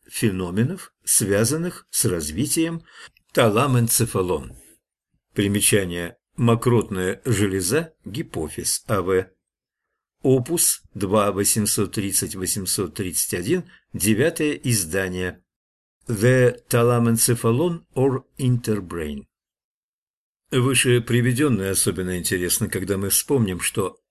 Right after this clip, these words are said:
если бы не развитие задней части мозговых полушарий,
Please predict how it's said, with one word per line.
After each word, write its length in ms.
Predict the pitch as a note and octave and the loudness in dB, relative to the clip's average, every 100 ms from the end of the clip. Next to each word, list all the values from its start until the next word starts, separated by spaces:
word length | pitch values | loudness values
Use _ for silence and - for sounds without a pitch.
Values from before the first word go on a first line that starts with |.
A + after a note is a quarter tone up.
| _ | _
если 440 | B2 G#2 A#2 - G2+ | -2 2 2 2 0
бы 120 | G2+ | -2
не 120 | G2 | 0
развитие 600 | G2+ G2 G2+ G2 G#2+ G2 | -2 -2 -6 -6 -4 -2
задней 440 | F#2+ C3+ A#2+ A2 | -2 -2 -2 -6
части 380 | - A2+ F2+ - | -4 -2 -2 -4
мозговых 520 | F2+ F2 E2+ F2 E2 | -6 -8 -6 -6 -8
полушарий, 600 | - F2+ F2 B2+ A2+ D2+ | -8 -6 -4 -2 -4 -6